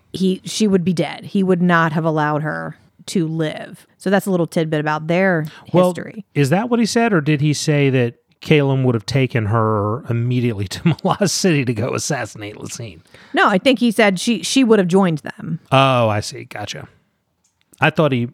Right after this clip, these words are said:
Speaker 2: I thought he meant <laughs> join them in a more literal.
Speaker 1: He'd be like, "Come on, girl." He'd be like,
Speaker 2: Let's
Speaker 1: "Get in, bitch. We're going shopping."
Speaker 2: Exactly. That's what I,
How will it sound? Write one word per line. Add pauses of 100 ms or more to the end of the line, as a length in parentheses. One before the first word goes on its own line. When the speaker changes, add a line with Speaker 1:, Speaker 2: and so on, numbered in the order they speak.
(120)
Speaker 2:
I
thought
he
meant
<laughs>
join
them
in
a
more
literal. (220)
Speaker 1:
He'd
be
like,
"Come
on,
girl." (240)
He'd
be
like,
Speaker 2:
Let's
Speaker 1:
"Get
in,
bitch.
We're
going
shopping."
Speaker 2:
Exactly.
That's
what
I,